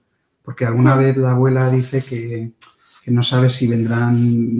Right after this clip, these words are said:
Speaker 1: los ángeles a llevarse alguna de las sombras o algo así. Una
Speaker 2: Ujú.
Speaker 1: cosa parecida, ¿no?
Speaker 2: Sí.
Speaker 1: Entonces, bueno.
Speaker 2: Nos dice Rey Luis que en el coronel no tiene quien le escriba,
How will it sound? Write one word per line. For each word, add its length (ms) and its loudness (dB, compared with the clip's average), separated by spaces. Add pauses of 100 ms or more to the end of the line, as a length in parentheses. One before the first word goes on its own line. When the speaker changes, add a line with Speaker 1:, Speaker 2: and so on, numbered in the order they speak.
(120)
Speaker 1:
los 180 -6
ángeles 540 -2
a 40 -6
llevarse 460 -8
alguna 300 -2
de 60 -8
las 120 -14
sombras 640 2
o 280 -14
algo 160 -18
así. 240 -20 (340)
Una 160 2
Speaker 2:
Ujú. 100 2
Speaker 1:
cosa 180 -2
parecida, 460 -12
¿no? 160 -8 (1160)
Speaker 2:
Sí. 200 4
Speaker 1:
Entonces, 420 4
bueno. 300 -4 (640)
Speaker 2:
Nos 180 4
dice 580 4
Rey 160 4
Luis 480 0
que 760 0
en 80 2
el 100 4
coronel 360 2
no 100 0
tiene 220 -2
quien 180 -2
le 60 2
escriba, 580 0